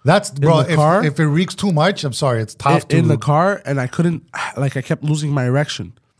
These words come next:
Speaker 2: So I'm, like, two stories back to back. I'm losing my erection. I'm not gonna say it. I'm gonna get rattled.
Speaker 1: <laughs>
Speaker 2: So, like,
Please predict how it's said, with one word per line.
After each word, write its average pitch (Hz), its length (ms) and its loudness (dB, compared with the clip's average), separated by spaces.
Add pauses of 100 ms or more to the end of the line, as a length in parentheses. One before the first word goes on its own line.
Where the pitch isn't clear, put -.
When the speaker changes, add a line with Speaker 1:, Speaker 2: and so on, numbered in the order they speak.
(460)
Speaker 2:
So - 140 -4
I'm, 190 120 0
like, 190 240 -2
two 240 180 -2
stories 226 480 0
back 208 240 0
to 202 80 0
back. 208 460 0
I'm 160 180 -4
losing 196 240 -4
my 180 140 0
erection. 196 440 0
I'm 165 100 -2
not 170 140 2
gonna 180 160 0
say 190 200 -4
it. 190 80 -4
I'm 160 80 -2
gonna 170 160 -2
get 175 180 0
rattled. 180 720 2
Speaker 1:
<laughs> 156 60 6 (540)
Speaker 2:
So, 208 240 -2
like, 202 360 -2